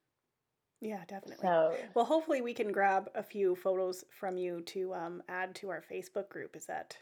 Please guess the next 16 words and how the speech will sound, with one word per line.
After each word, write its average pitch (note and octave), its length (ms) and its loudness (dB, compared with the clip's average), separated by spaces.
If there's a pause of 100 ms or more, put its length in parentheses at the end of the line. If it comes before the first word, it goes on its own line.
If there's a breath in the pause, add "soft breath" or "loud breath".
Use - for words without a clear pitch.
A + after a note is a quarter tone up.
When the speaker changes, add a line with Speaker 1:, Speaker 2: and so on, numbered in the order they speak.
(160)
Speaker 2:
Mm-hmm. G#3+ 220 -4
Speaker 1:
is - 60 -10
that F#3+ 180 -2
good G3 140 -6
with G#3+ 80 0
you? C4+ 80 10
Speaker 2:
Yes, F4 200 4
of A#3 120 -2
course. G3 260 6 (100)
You're G3+ 140 2
more G3+ 120 2
than A3 80 2
welcome G3+ 220 0
to F#3+ 80 -2
share D3+ 200 0
them. D#3+ 180 -6